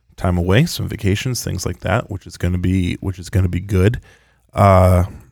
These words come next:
I wanna, I wanna, I do wanna get into the woods for a little while.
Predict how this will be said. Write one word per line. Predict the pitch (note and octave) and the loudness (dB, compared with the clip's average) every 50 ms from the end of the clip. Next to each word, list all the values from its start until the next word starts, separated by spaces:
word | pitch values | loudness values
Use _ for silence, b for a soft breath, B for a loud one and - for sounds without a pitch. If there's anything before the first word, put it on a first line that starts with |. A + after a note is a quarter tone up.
| _ _ _ _ _ _ _ _ _ _ _ _ _ _ _ - | _ _ _ _ _ _ _ _ _ _ _ _ _ _ _ -2
I | - G#2 | 0 0
wanna, | F#2+ G2+ G#2 G2+ F#2+ F2+ F2+ E2+ - _ | 4 4 6 6 4 2 0 -6 -14 _
I | - - _ | -20 -20 _
wanna, | A2 A2 G#2 G2 F2+ E2+ - - B B B B - _ | -14 -12 -12 -10 -12 -14 -14 -14 B B B B -10 _
I | - | -2
do | G2+ G2+ B2+ | 4 4 6
wanna | B2 A#2 G#2+ G2+ | 6 8 6 6
get | F#2+ G#2+ F#2 | 4 2 0
into | F#2 F#2 F#2 | 0 0 0
the | E2+ | 2
woods | F2+ F2+ F#2 F2+ F#2 F2+ | 2 2 2 2 0 -2
for | - - D#2 | -4 -4 -4
a | D2+ | -2
little | D2 D2 D2 D2 D#2+ | -2 -2 -2 -2 0
while. | D#2+ F2 F2 F2+ F#2 | 0 0 0 0 0